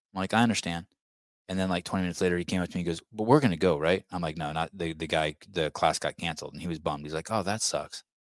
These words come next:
Wanted, I wanted to ask him so bad, "Why'd you say you didn't wanna go?" But I didn't. I didn't, like, you know, I ain't giving that energy.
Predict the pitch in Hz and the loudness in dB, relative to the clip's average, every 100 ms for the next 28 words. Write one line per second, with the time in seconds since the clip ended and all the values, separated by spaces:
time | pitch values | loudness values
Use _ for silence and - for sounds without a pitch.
0 | _ _ _ _ _ _ _ _ _ _ | _ _ _ _ _ _ _ _ _ _
1 | _ _ 85 80 - 92 92 87 85 85 | _ _ -8 -6 2 4 4 2 4 4
2 | 82 85 - 95 92 85 95 113 - 117 | 4 0 4 8 8 8 8 8 4 6
3 | 110 110 104 104 85 80 80 78 76 78 | 6 6 8 8 8 6 4 2 2 0
4 | 73 76 - 71 73 76 78 78 87 78 | -2 -4 -6 -6 -8 -4 -2 0 -2 -2
5 | 69 73 76 73 73 73 73 69 | -6 -8 -10 -10 -10 -10 -8 -10